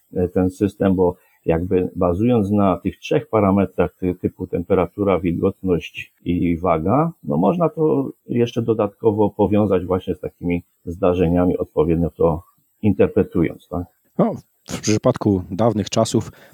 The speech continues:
Speaker 2: mm, takim monitoringiem wyrojenia, y, byli po prostu sąsiedzi, którzy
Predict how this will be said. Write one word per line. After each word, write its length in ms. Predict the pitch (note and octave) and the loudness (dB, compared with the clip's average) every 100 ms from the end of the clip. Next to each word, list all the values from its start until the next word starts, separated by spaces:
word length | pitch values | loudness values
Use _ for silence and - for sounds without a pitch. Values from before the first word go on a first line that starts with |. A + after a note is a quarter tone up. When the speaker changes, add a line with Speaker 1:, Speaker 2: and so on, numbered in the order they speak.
| _ | _
Speaker 2:
mm, 200 | F#2 F2+ | -6 -2
takim 260 | F2 G2 G#2+ | 0 0 0
monitoringiem 640 | G2+ G#2 G#2 G2+ G2 F#2+ | 0 0 -2 -2 0 -2
wyrojenia, 560 | F2+ F#2+ G2 G2 G2 F2+ - - - | 0 0 2 0 -2 -4 -6 -20 -8
y, 140 | F2 | -6
byli 200 | E2+ G2 | -2 -2
po 120 | F#2 G#2 | -2 -2
prostu 260 | G2 - | -2 -2
sąsiedzi, 440 | - F#2 - F#2+ F#2 | -4 0 2 2 0
którzy 340 | - F2+ | 0 0